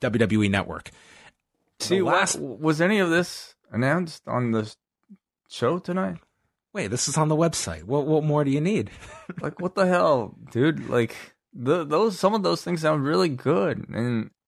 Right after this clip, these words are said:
Speaker 2: got no promotion of it. I guess it's, it's too far out that they don't care.
Speaker 1: Well, it's, uh, y-,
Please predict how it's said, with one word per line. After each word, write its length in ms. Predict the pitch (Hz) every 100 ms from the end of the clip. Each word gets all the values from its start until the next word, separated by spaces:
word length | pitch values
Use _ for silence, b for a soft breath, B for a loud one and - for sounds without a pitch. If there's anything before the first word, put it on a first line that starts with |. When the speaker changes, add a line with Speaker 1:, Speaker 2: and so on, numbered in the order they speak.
| _ _ _ _ _ _ -
Speaker 2:
got 180 | 113
no 440 | 101 120 165 185 185
promotion 540 | 185 156 151 180 185
of 100 | 170
it. 180 | 185 180
I 100 | 127
guess 220 | 147 160
it's, 300 | 135 120 -
it's 260 | - 104 -
too 140 | - 113
far 280 | - 95
out 380 | 90 107 - -
that 160 | 101 92
they 300 | 95 95 92
don't 280 | 127 95 104
care. 400 | 101 139 160 165 _ _ _ _ _ _ _ _ _ _ _ _ _ _ _ _ _
Speaker 1:
Well, 360 | 117 185 214 -
it's, 300 | - 131 131
uh, 240 | 147 131 139
y-, 80 | 226